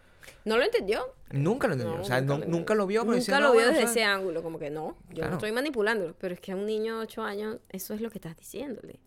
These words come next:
Speaker 2: El, el gran problema es que él no está solo, y no solamente parte de gente como él. La verdad es que grandes corporaciones también, ajá,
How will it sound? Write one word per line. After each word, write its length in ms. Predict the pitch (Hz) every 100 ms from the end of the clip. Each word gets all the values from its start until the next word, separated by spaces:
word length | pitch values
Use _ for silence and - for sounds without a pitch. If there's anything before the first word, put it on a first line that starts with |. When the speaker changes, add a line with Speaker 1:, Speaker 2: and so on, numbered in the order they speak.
| -
Speaker 2:
El, 120 | 151 -
el 100 | 139
gran 140 | 139
problema 240 | 165 190
es 60 | 196
que 120 | -
él 60 | 180
no 60 | 165
está 140 | 175
solo, 420 | - 214 170 - - _ _ _ _
y 140 | 143
no 260 | 139 139 147
solamente 680 | 139 175 170 175 175 156 170
parte 600 | - 120 110 - 151 -
de 240 | 120 117
gente 400 | 107 117 107 127
como 260 | 123 107 127
él. 260 | 190 117 - - - - _
La 200 | - 117
verdad 280 | 107 101 101
es 80 | -
que 220 | - 160 -
grandes 640 | 165 151 139 135 113 127
corporaciones 720 | 135 160 123 - 110 98 165 170 _ -
también, 580 | 117 98 90 117 139 - _
ajá, 220 | - 117